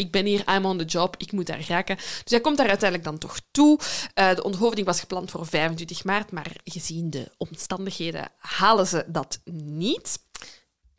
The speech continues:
Ehm, dus de dag, de executie, executie wordt met een dag uitgesteld. Ook in ons wetboek staat, eh, een executie moet publiek, eh, worden uitgevoerd.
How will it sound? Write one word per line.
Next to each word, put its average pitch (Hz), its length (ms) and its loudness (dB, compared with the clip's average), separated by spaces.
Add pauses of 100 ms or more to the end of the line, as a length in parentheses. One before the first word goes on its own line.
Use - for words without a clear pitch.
(160)
Ehm, 226 640 4 (840)
dus 240 200 0
de 247 80 0
dag, 240 220 4
de 208 80 -2
executie, 226 440 0
executie 240 500 -2
wordt 214 160 -2
met 202 100 2
een 185 120 0
dag 165 160 2 (140)
uitgesteld. 151 680 -2 (600)
Ook 320 200 6
in 294 120 6
ons 269 140 4
wetboek 208 340 2
staat, - 440 -2 (100)
eh, 185 240 2
een 160 80 -2
executie 208 540 -2
moet 175 220 -4
publiek, 185 580 -2
eh, 165 280 2
worden 170 320 -4
uitgevoerd. 233 760 0